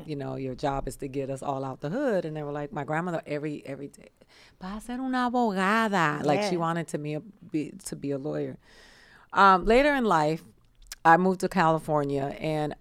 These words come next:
Speaker 1: my friend's birthday, my friend was having a birthday, and she said, "Hey, I'm, I wanted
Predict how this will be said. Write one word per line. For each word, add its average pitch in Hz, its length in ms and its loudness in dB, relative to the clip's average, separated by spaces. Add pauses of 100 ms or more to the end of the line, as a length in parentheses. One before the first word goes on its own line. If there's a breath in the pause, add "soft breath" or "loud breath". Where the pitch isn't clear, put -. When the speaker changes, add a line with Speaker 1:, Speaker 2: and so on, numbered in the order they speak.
(140)
Speaker 1:
my 175 160 -2
friend's 269 500 -8
birthday, 165 760 -4
my 156 140 -4
friend 190 160 -4
was 196 120 -4
having 165 240 0
a 143 80 -2
birthday, 160 520 -2
and 139 80 -8
she - 140 -10
said, 170 260 -2
"Hey, 185 140 -4
I'm, 160 160 -8 (100)
I 147 60 -2
wanted 185 380 -6